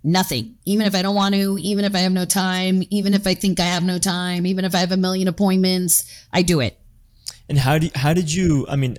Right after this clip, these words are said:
Speaker 2: I understand that this expedited your ability to meditate and your appreciation for meditation, but how do you
Speaker 1: What
Speaker 2: start
Speaker 1: expedited my appreciation?
Speaker 2: Uh, this retreat.
Speaker 1: Oh, no, that, oh, yeah, maybe it did start my journey for, yes, it did start my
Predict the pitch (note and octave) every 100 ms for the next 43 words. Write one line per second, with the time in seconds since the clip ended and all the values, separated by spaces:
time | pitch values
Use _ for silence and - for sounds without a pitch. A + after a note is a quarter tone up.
0 | - B2+ C3+ - C3+ B2+ - B2 - B2+
1 | - - B2+ A#2+ A#2 A2+ - A#2 A2+ G#2
2 | A#2 A#2 A#2 B2 G#2+ G#2 - A2+ G2+ G2+
3 | G2 - B2+ - A2+ A#2+ G#2+ G#2 G2 -
4 | G#2 - F#2+ G2+ - - - _ _ -
5 | - C3+ D3+ D3+ E3 A#2 B2 B2 A2+ A2+
6 | _ _ _ G3+ B3 A#3+ F3+ - C3+ D3
7 | C#3+ C3+ C3+ C3+ C3+ A#2 C3 A#2+ - -
8 | _ _ _ A#2+ C3 B2+ C#3+ - C3+ -
9 | D3+ A#2+ - G#2 _ _ _ _ _ _
10 | _ _ _ - - - C4+ C#4+ C4 A#3+
11 | B3 G#3+ G#3+ A#3 F4 A#4 C5+ D5 D#5 F5
12 | B4 C5 B4+ B4 B4+ - - B3 G#3 G3+
13 | G3+ F#3 F3+ G3+ G#3 C#4 - A3 A3 C4+
14 | E4 - - - B3 A#3+ A#3 G3 F#3